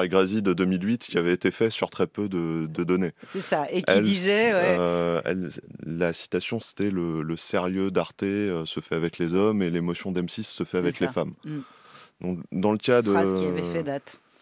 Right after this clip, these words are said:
Speaker 1: dans le cas, euh, d'Arte,
Speaker 2: Ouais.
Speaker 1: euh, on peut tempérer aussi, euh, ça. Effectivement, les femmes parlent moins sur Arte, euh, que sur, euh, les autres chaînes.
Speaker 2: Ouais.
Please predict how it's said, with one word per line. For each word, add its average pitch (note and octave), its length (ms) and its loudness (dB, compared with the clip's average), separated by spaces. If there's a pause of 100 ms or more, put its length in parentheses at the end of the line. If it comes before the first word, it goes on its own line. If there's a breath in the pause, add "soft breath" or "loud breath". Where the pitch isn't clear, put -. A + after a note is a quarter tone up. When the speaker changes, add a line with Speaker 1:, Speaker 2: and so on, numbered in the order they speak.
(200 soft breath)
Speaker 1:
dans F#2+ 240 2
le G#2 80 2
cas, A2+ 240 4
euh, F#2+ 260 4
d'Arte, F#2+ 320 4 (260)
Speaker 2:
Ouais. D#3+ 220 -4 (540 loud breath)
Speaker 1:
euh, F2 760 0
on F#2+ 280 -4
peut G#2+ 140 -2
tempérer G#2 380 2
aussi, A2 400 -2
euh, E2 260 -4 (600)
ça. B2 360 -4 (200)
Effectivement, A2 480 -2
les A#2+ 100 0
femmes G2+ 440 -4 (100)
parlent F2+ 160 -2
moins G#2 260 -2
sur F#2+ 220 -2
Arte, - 260 -4 (800 soft breath)
euh, F2 260 -4
que - 140 -6
sur, F#2 380 -4
euh, E2 60 -2
les E2+ 180 -2
autres E2+ 120 -4
chaînes. - 220 -4 (140)
Speaker 2:
Ouais. D3+ 200 -8